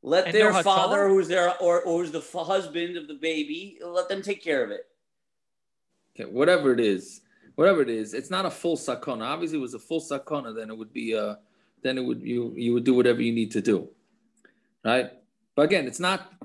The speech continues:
Speaker 3: it's, it's not talking about a case where a kid just, you know, you're taking a walk with your kid in the field and then the kid starts screaming and yelling, right? That's not the case,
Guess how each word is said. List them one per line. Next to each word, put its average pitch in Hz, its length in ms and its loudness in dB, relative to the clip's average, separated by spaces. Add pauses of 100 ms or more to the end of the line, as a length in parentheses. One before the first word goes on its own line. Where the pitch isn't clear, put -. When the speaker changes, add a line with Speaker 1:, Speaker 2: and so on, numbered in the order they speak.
(100)
Speaker 3:
it's, - 520 -8
it's 131 340 -6
not 185 260 0
talking 165 300 2
about 139 240 0
a 127 60 -2
case 139 340 0
where 135 140 4
a 117 80 0
kid 151 320 0
just, 127 280 -4
you 127 80 -4
know, 127 60 -6
you're 120 140 -6
taking 135 280 -2
a 120 60 -10
walk 135 320 0
with 120 120 -16
your 117 100 -12
kid 135 160 0
in 123 80 -8
the 117 80 -10
field 139 400 2
and 120 100 -10
then 123 160 -6
the 120 80 -8
kid 135 220 -4
starts 123 320 -2
screaming 127 340 0
and 113 100 -6
yelling, 87 380 -2
right? 98 220 -4
That's 123 240 -2
not 127 180 -4
the - 80 -14
case, - 400 -4